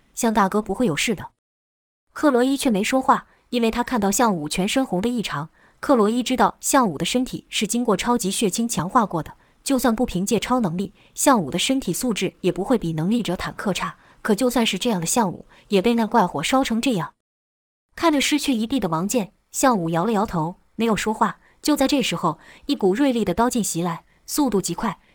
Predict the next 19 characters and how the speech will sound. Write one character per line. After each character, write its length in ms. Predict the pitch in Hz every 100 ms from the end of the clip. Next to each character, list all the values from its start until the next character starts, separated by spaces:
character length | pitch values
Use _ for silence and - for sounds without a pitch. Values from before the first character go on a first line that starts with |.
| _
向 240 | - 269
武 120 | 196 165
连 160 | 185
想 180 | 247 180
都 100 | 190
来 140 | 185
不 80 | 180
及 140 | - 214
想， 260 | 190 143 - - -
直 140 | 254
接 140 | 262 294
就 100 | 262
是 100 | 185
旋 220 | - 175
身， 220 | 240 233 _ -
回 160 | 208
手 220 | 233 202 160
一 100 | 196
劈。 260 | 240 233